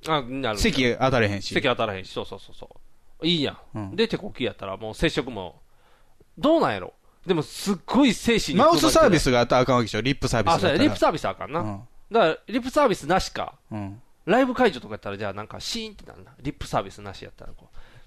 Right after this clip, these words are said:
Speaker 1: 「みんな乗ってるか？」とか言われる。
Speaker 2: <laughs> なんで今混ざってきてんの？
Speaker 1: いやいやいや。
Speaker 2: 風俗の話と。
Speaker 1: リップサービスっていうからこう、よくこうサービスするのはないんかなっていう。
Speaker 2: うん。
Speaker 1: でもそうやな。
Speaker 2: だから
Speaker 1: リップサービス。
Speaker 2: 風俗、風俗で広まってないの不思議やなっていう。
Speaker 1: ほんまやな。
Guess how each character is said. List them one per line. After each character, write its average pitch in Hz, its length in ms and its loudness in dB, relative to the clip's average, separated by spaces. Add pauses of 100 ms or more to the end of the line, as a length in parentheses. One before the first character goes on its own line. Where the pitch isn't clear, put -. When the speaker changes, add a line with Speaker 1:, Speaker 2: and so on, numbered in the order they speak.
Speaker 1:
「み 285 120 2
ん 370 40 2
な 330 180 4
乗 302 120 4
っ - 60 4
て 320 120 4
る 359 100 2
か？」 - 240 2
と - 20 0
か - 60 6
言 202 120 6
わ 190 60 6
れ 180 80 6
る。 190 40 6
Speaker 2:
<laughs> - 20 4
な - 40 8
ん - 20 8
で - 60 6
今 160 160 4
混 147 140 4
ざ 175 80 4
っ 160 40 2
て 156 100 0
き 147 60 -2
て 135 100 4
ん 190 40 8
の？ 208 60 6
Speaker 1:
い - 40 4
や 196 120 4
い 160 100 2
や 175 80 4
い - 40 2
や。 - 120 2
Speaker 2:
風 101 100 -2
俗 - 180 -4
の 127 80 0
話 220 220 2
と。 269 100 4
Speaker 1:
リ 214 80 4
ッ 185 40 0
プ 220 120 6
サ 190 180 4
ー 170 40 4
ビ 190 120 4
ス - 140 -10
っ - 40 -10
て 135 60 -2
い 127 80 -2
う - 20 -10
か 113 140 0
ら 104 100 -4
こ 117 300 -2 (300)
う、 - 60 -8
よ 170 140 4
く 123 320 -2
こ 135 100 -4
う - 20 -2
サ 165 160 0
ー - 40 2
ビ 113 80 -6
ス - 60 -12
す 127 120 -12
る 117 60 -10
の 104 60 -6
は 95 80 -6
な 110 100 -4
い 117 60 -6
ん - 20 -12
か 123 120 -8
な 170 100 -2
っ 202 100 -10
て - 120 -20
い 110 60 -20
う。 143 140 -20
Speaker 2:
う - 40 -16
ん。 101 180 -18 (520)
Speaker 1:
で 165 80 0
も 143 100 -4
そ 175 140 0
う 135 40 2
や 101 60 -2
な。 135 100 -6
Speaker 2:
だ 190 60 -8
か 214 60 -20 (320)
ら 135 80 2
Speaker 1:
リ 127 40 4
ッ - 20 -2
プ 175 60 0
サ 226 80 4
ー - 20 6
ビ 233 80 6
ス。 - 20 2
Speaker 2:
風 220 60 -2
俗、 185 160 0
風 208 220 4
俗 143 260 2
で 123 460 2
広 139 180 0
ま 127 80 2
っ 123 40 -2
て 123 120 -6
な 110 120 -2
い 98 60 -8
の 98 80 -12
不 - 140 -16
思 107 80 -8
議 101 80 -10
や 95 80 -10
な - 140 -16
っ - 20 -20
て - 180 -20
い 92 40 -18
う。 - 40 -14
Speaker 1:
ほ 131 60 -10
ん 139 60 -10
ま 160 120 2
や 139 60 0
な。 98 180 -8